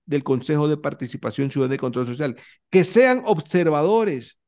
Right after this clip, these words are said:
observatorios, las universidades, los alumnos, los profesores titulares, los docentes, la organización civil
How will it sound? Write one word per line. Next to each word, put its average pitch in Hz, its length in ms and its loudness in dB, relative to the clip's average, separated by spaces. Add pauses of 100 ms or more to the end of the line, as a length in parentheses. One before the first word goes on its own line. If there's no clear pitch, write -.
(560)
observatorios, 151 1120 0 (240)
las 139 240 -2
universidades, 147 1000 0 (360)
los 147 200 0
alumnos, 143 600 -2 (140)
los 151 140 0
profesores 156 520 0
titulares, 143 760 -2 (240)
los 165 200 4
docentes, 156 720 -2 (1300)
la 156 200 4
organización 143 880 0
civil 147 640 -4